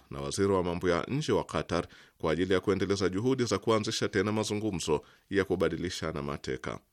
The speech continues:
Hivi karibuni utawala wa Kizayuni wa Israel uliwaua mateka wake watatu na kudai kuwa imefanya mauaji hayo kimakosa. Kwa upande wake, viongozi wa harakati ya mapambano ya Kiislamu ya Palestina, Hamas,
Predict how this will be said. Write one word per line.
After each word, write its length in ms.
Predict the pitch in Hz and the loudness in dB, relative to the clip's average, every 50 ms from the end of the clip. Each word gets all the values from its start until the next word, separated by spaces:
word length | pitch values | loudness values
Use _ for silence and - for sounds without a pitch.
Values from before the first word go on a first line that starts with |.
| _ _ _ _ _ _ _ | _ _ _ _ _ _ _
Hivi 240 | - 95 82 69 71 | -2 -2 -2 -2 -4
karibuni 480 | - 73 71 67 65 80 95 107 123 | -4 -4 -4 -2 0 0 0 0 0
utawala 400 | 117 110 - 104 85 85 85 80 | -2 -2 0 0 2 2 2 2
wa 60 | 78 76 | 0 -2
Kizayuni 420 | - 76 - 69 71 87 80 73 | -2 -2 -2 0 0 0 0 -2
wa 140 | 64 - - | -4 -2 0
Israel 320 | 113 120 - 113 101 98 - - - - - _ - | 0 0 2 2 0 0 0 -4 -12 -20 -12 _ 2
uliwaua 520 | 101 104 110 107 107 107 123 147 147 110 | 4 4 6 6 8 8 8 8 8 6
mateka 400 | 87 73 73 - 104 - - 90 | 4 2 0 -2 -2 0 2 2
wake 240 | 85 90 90 - - | 2 2 2 2 -2
watatu 560 | 76 67 - - 73 67 - - - 64 - 80 78 - | -2 -2 -4 -6 -10 -10 -10 -10 -10 -10 -10 -10 -12 -14
na 100 | 69 69 | -14 -10
kudai 340 | - - 71 85 90 87 - | -8 -2 2 2 2 2 2
kuwa 340 | - - 113 120 117 - | 0 0 2 2 2 0
imefanya 520 | - 104 117 113 104 - - 107 104 101 90 | 0 0 0 0 -2 -2 -2 -2 -2 -2 -2
mauaji 400 | 90 82 82 78 80 78 80 85 | 0 0 0 0 0 0 -2 -4
hayo 460 | 90 98 82 76 64 58 57 64 - - _ _ _ - | -4 -2 -2 -2 0 0 -2 -4 -6 -8 _ _ _ -8
kimakosa. 720 | - 107 87 78 71 - - - - - - - 69 - - _ _ _ _ _ _ _ - - - - _ | -6 -4 -4 -4 -6 -8 -10 -10 -8 -8 -6 -6 -8 -8 -12 _ _ _ _ _ _ _ -20 -20 -20 -20 _
Kwa 120 | - 107 | 0 0
upande 220 | 98 110 113 113 127 | 2 4 4 4 6
wake, 300 | 139 156 160 156 - 147 | 4 4 4 4 2 2
viongozi 640 | 139 131 117 110 120 117 113 120 127 127 - 127 131 | 2 2 4 4 4 4 6 4 4 4 4 4 4
wa 140 | 131 113 | 4 4
harakati 480 | 104 95 82 87 - 120 127 131 - - | 4 2 0 0 0 0 -2 0 -2 -4
ya 40 | 90 | -4
mapambano 520 | 65 64 - - 65 76 85 87 85 82 73 | -4 -6 -6 -6 -6 -2 -2 0 0 0 -2
ya 60 | 69 | -4
Kiislamu 500 | - - 78 - - - 95 92 85 78 | -4 -4 -6 -6 -4 -4 -4 -2 -2 -2
ya 80 | 71 | -4
Palestina, 480 | - - 80 - 73 - - - 73 64 | -4 -6 -8 -8 -8 -8 -8 -8 -8 -8
Hamas, 420 | 78 78 - 92 101 101 - - | -10 -6 -4 -2 -2 -2 0 0